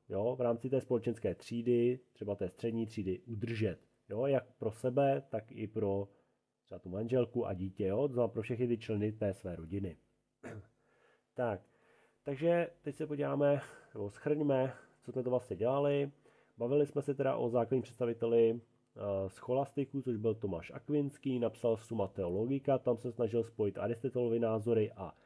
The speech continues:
křesťanství, tomu se říká takzvaná tomistická syntéza, to, že se to snažil takhle naplácat dohromady. Měl také nějaké ty liberální názory na stát, což znamenalo, že on vlastně tvrdil, že, eh, obyčejní lidé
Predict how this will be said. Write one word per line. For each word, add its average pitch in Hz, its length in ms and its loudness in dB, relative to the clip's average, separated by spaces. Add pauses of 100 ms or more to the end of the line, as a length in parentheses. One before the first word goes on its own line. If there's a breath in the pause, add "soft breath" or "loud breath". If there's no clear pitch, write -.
(240 soft breath)
křesťanství, 135 720 -2
tomu 110 220 -2
se 117 120 -2
říká 110 220 0
takzvaná 104 280 0
tomistická 117 680 -2
syntéza, 135 600 0
to, 135 140 0
že 117 120 -2
se 120 80 -8
to 123 100 0
snažil 113 300 0
takhle 110 360 0 (380 soft breath)
naplácat 110 540 0
dohromady. 127 640 2 (600 soft breath)
Měl 135 140 -2
také 151 240 4
nějaké 143 320 4
ty 143 120 2
liberální 123 640 2 (100)
názory 110 480 2
na 101 120 0
stát, 123 460 2
což 131 160 0
znamenalo, 107 500 4
že 113 220 2 (200)
on 113 140 -10
vlastně 107 240 -2
tvrdil, 110 380 2
že, 123 120 4
eh, 120 80 4 (880 loud breath)
obyčejní 139 480 2
lidé 120 520 4